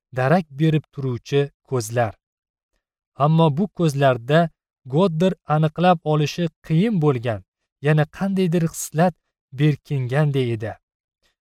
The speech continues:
Bu esa Godderning qiziqishini uyg'otdi va sinchikovligini oshirdi. Ehtimol,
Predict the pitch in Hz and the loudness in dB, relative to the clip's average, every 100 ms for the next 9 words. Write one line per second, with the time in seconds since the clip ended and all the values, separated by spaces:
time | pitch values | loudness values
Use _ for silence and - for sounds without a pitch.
0 | _ _ _ _ 127 208 175 160 175 120 | _ _ _ _ -2 0 0 0 -2 0
1 | 165 196 160 175 175 185 170 - 151 156 | 2 4 4 4 2 2 -2 -4 -2 -2
2 | - - 147 147 143 135 123 - - 98 | -8 -4 -4 -2 -2 -2 -2 -6 -12 -18
3 | _ _ _ _ _ _ 123 147 - 180 | _ _ _ _ _ _ -2 0 0 -2
4 | 160 - - 170 151 156 147 160 170 - | -2 -6 -2 0 2 2 2 2 0 -4
5 | 135 - 120 107 104 - _ _ _ _ | -6 -2 -4 -4 -8 -10 _ _ _ _
6 | _ - 127 - 127 143 | _ -10 -8 -6 0 2